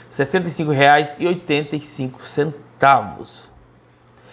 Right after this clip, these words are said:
Moçada, nada tão diferente dos preços praticados em dois mil e vinte ou vinte e um, certo?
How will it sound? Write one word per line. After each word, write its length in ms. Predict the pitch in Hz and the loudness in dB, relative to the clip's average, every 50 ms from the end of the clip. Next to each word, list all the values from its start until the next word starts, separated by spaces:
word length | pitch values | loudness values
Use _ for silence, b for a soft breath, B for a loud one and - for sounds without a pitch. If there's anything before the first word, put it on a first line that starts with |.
| b b b b | b b b b
Moçada, 300 | - - 233 233 190 165 | -2 2 4 6 6 4
nada 460 | 156 170 190 208 226 226 240 262 262 | 4 4 4 4 6 6 4 4 4
tão 180 | - 226 208 | 4 2 2
diferente 460 | 208 214 202 - - 156 156 156 - 160 | 2 -2 -2 -2 0 0 0 -2 -2 -6
dos 160 | 208 196 - | -8 -8 -4
preços 340 | - 165 147 147 147 160 - | -2 -2 -2 -2 -2 -4 -6
praticados 520 | - 170 170 - - 147 139 135 147 156 | -4 -4 -4 -2 2 2 4 4 2 0
em 40 | 170 | -2
dois 160 | 160 170 143 | -2 -2 -2
mil 140 | 135 135 180 | 0 0 0
e 40 | 214 | 0
vinte 380 | 226 196 143 135 - - - - _ - - | 2 0 0 -2 -6 -12 -18 -20 _ -10 -4
ou 160 | - 131 131 | -2 0 0
vinte 260 | 127 135 151 151 - | 0 0 0 4 4
e 40 | 247 | 6
um, 160 | 196 151 117 - - b b b b b b | 6 4 2 -2 -6 b b b b b b
certo? 420 | - - 160 180 180 - - - | 2 6 6 6 6 4 -4 -14